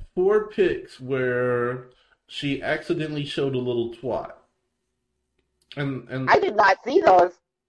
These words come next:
Speaker 2: Now I
Speaker 1: Yeah.
Speaker 2: wanna see 'em.
Speaker 1: Okay, they'll be on the OnlyFans. On the
Speaker 2: Okay.
Speaker 1: OnlyFans version of this video.
Speaker 2: Well, I don't know if we can do that, 'cause does she own the rights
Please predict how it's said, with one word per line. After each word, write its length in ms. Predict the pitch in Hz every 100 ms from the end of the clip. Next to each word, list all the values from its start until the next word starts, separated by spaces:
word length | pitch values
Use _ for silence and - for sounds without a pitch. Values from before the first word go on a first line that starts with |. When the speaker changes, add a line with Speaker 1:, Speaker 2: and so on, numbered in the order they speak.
| _ _ -
Speaker 2:
Now 120 | 170
I 60 | 185
Speaker 1:
Yeah. 80 | 170
Speaker 2:
wanna 180 | 160 -
see 60 | 160
'em. 180 | 147 143 _ _ _ _ _ _ _ -
Speaker 1:
Okay, 300 | 214 175 170
they'll 220 | 143 156
be 120 | 160
on 140 | 156 143
the 80 | 113
OnlyFans. 800 | 120 113 113 98 73 98 - _ _ _ _
On 80 | 113
the 80 | 110
Speaker 2:
Okay. 240 | 107 117
Speaker 1:
OnlyFans 340 | 123 - - 113
version 380 | 110 107 110
of 140 | 104 98
this 160 | 98
video. 240 | - 98 -
Speaker 2:
Well, 100 | 240
I 60 |
don't 160 | 262 302
know 120 | 226
if 80 | 220
we 120 | 208 208
can 160 | 180 185
do 140 | 175 170
that, 220 | 147 139
'cause 140 | 165 - _
does 120 | 127 -
she 140 | - 208
own 160 | 214
the 80 | 196
rights 260 | 143 165